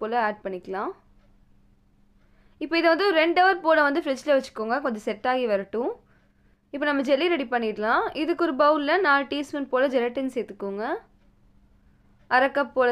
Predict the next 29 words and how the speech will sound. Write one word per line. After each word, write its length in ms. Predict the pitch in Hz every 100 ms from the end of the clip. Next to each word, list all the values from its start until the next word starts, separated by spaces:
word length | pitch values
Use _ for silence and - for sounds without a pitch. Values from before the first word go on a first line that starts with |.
| 240
தண்ணி 320 | 214 220 247 392 - _ _ _ _ _ _ _ _ _ _ _ -
சேர்த்துட்டு 380 | 294 302 277 339 403
எந்த 100 | 311 320
ஒரு 80 | 285
கட்டியும் 300 | 262 247 294 269
இல்லாம 240 | 254 311
நல்லா 160 | 269 254
மிக்ஸ் 220 | 233 - 247
பண்ணி 200 | 240 226
எடுத்துக்கலாம். 480 | 190 185 196 233 427 - _ _ _ _ _ _ _ _ _ 294
இப்போ 140 | 269 349
ஒரு 100 | 349 330
பாத்திரத்துல 480 | 320 330 339 302 392 330
ரெண்டு 180 | 294 311
கப் 160 | 311
போல 160 | 294 285 247
தண்ணி 140 | 269
சேர்த்து 240 | 277 226 208
வச்சிருக்கேன். 480 | 214 190 220 269 427 - _ -
இதோட 180 | 254 277 277
அரை 140 | 254 254
கப் 140 | 277 -
போல 160 | 247 247
சர்க்கரை, 360 | 220 - 233 247 427 - _ _ _ _ _ _ _ _ _ _ _ _ _ _ _ _ _ _ _ _ _ _ _ _ 247
அரை 160 | 277
எலுமிச்சை 240 | 269 302 339
பழத்தோட 300 | 277 240 226 240
சாறு. 320 | 220 220 233 359 - _ _ _ _ 254
இப்போ 120 | 269